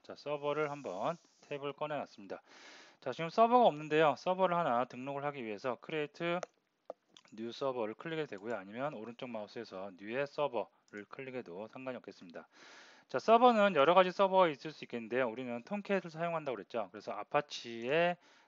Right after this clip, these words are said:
통캣 팔 점 영이 아니라 팔 점 오를 선택을 하도록 하겠습니다. 아까 다운로드 받은 게 팔 점 오죠. 그래서 팔 점 오, 어, 선택을 했고요. 넥스트 누르면 되겠습니다. 자, 이름은 그냥 통캣 팔 점 오 그대로 쓰겠고요. 브라우저, 아까 다운로드 받은 곳으로 가도록 하겠습니다.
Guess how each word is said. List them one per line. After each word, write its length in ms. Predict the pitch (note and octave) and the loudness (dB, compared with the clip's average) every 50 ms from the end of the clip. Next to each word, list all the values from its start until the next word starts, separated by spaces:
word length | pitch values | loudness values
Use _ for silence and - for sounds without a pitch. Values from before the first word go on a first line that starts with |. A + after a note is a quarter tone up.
| _ _ | _ _
통캣 580 | - F3 F3 - - A2+ G#2 G#2+ A#2+ C#3+ - | -12 -12 -10 -8 -6 -4 -2 0 0 -2 -2
팔 200 | - - F#3 F#3 | -2 -2 -2 -2
점 420 | - - F#3 F3 E3+ E3+ E3 C3+ A2+ | -2 -2 -2 -2 -2 -2 -4 -8 -10
영이 220 | A2+ G#2+ A2+ A#2 | -10 -8 -8 -6
아니라 260 | A2 G2+ G2+ A2+ B2+ | -6 -6 -2 -2 -2
팔 240 | C3+ - - F3 E3+ | -2 -2 -4 -6 -6
점 280 | - - F3 D#3+ C#3 G#2 | -4 -4 -4 -4 -4 -6
오를 320 | G2 G2 G#2+ C3 D3+ D#3+ D#3 | -8 -8 -4 -4 -4 -4 -4
선택을 440 | - D3+ C#3+ - - B2+ B2 A#2+ A#2+ | -8 -14 -16 -14 -12 -10 -8 -8 -8
하도록 220 | A#2+ A#2+ A#2+ A#2 | -10 -10 -10 -8
하겠습니다. 680 | A#2 A#2 C3 B2 - G2+ F2+ E2 E2+ F#2 A2 D3 E3+ - _ - - - _ _ - | -6 -6 -6 -6 -8 -16 -14 -10 -4 0 0 0 0 0 _ -14 -20 -20 _ _ -14
아까 220 | G2+ - B2 A#2+ | -4 0 0 0
다운로드 420 | - - A2 B2+ C#3+ C#3 C3+ C3+ | 0 0 0 0 0 -2 -4 -4
받은 220 | A#2 A2+ F#2+ G2 G#2 | -4 -6 -6 -6 -6
게 80 | B2 B2 | -8 -6
팔 180 | - - E3 - | -6 -6 -8 -6
점 200 | - F3 C#3+ G#2 | -6 -6 -6 -6
오죠. 240 | F2+ - A#2+ A2+ - _ _ _ _ _ _ _ _ _ _ _ _ _ _ _ - - | -8 -8 -8 -8 -8 _ _ _ _ _ _ _ _ _ _ _ _ _ _ _ -20 -20
그래서 280 | - - G2 - G2+ G2+ | -20 -18 -12 -10 -10 -8
팔 200 | - - C#3 C3 | -6 -6 -6 -6
점 240 | - D3+ C#3+ B2+ G2+ | -4 -6 -6 -6 -6
오, 300 | F#2+ F#2+ G#2+ D3 E3+ E3+ _ _ _ _ _ _ _ | -6 -4 -4 -4 -4 -4 _ _ _ _ _ _ _
어, 480 | F2+ F2 E2+ E2+ E2+ E2+ E2+ E2+ E2+ F2 - | -18 -16 -14 -14 -14 -14 -14 -14 -16 -16 -16
선택을 340 | D3 D3+ - D#3 C3+ C#3 D3+ | -16 -12 -10 -8 -6 -6 -6
했고요. 320 | - - C3 A#2 G2+ - - _ _ _ | -6 -4 -2 -2 -2 -2 -6 _ _ _
넥스트 460 | - - G#2 - - - _ - - | -14 -14 -14 -14 -16 -20 _ -12 -10
누르면 380 | C3 C3 B2+ G#2+ F2+ F#2+ G2+ G2 | -10 -10 -10 -12 -16 -16 -18 -16
되겠습니다. 460 | F#2 F2 E2+ - - F2 E2 E2 E2 _ _ - - - - - - - - - _ _ _ _ | -16 -16 -18 -18 -18 -16 -14 -14 -16 _ _ -20 -20 -20 -20 -20 -20 -20 -20 -20 _ _ _ _
자, 100 | - A#2 | -4 0
이름은 540 | A2+ C3 F3 G#3+ A3 G#3 F#3+ E3+ E3+ F#3+ F3+ | 2 4 6 6 6 6 6 6 6 4 2
그냥 180 | E3 D#3+ D#3+ D#3+ | 2 0 0 0
통캣 320 | - A3+ G#3+ G#3 G#3+ G3+ | 0 -2 -2 0 0 0
팔 120 | F#3+ G3+ G3+ | 0 0 0
점 180 | - F#3+ F3+ | 0 -2 -4
오 40 | E3+ | -4
그대로 220 | - - C3 B2+ | -6 -6 -6 -6
쓰겠고요. 480 | - - E3+ E3+ D#3 - - A#2+ A2 G2+ | -6 -4 -4 -4 -4 -2 0 0 0 0
브라우저, 500 | - - B2+ C#3 C#3 C3+ A#2 A2 F#2+ E2+ F#2 | 0 2 4 6 6 6 4 2 -2 -2 -2
아까 400 | G2+ A#2 A#2+ - - D3 D3 D3 | -2 -4 -2 2 4 6 6 6
다운로드 560 | - - A#2+ A#2+ C#3 D3+ D#3 D#3 D3+ D3 D3 | 4 2 2 4 4 2 0 -2 -6 -6 -6
받은 340 | - - A2 G#2 B2 B2+ A#2+ | -6 -6 -6 -6 -6 -8 -8
곳으로 560 | G#2+ G2+ G2+ A2+ B2+ A#2+ G2+ G2 A2+ A#2 A#2+ | -8 -6 -4 -4 -6 -6 -8 -8 -8 -8 -8
가도록 380 | - - - - G#2+ A2 A2 A2+ | -10 -12 -14 -14 -12 -10 -8 -8
하겠습니다. 520 | A#2+ C#3 B2+ - - G2+ F#2 F2+ E2 | -8 -10 -12 -14 -16 -16 -14 -14 -14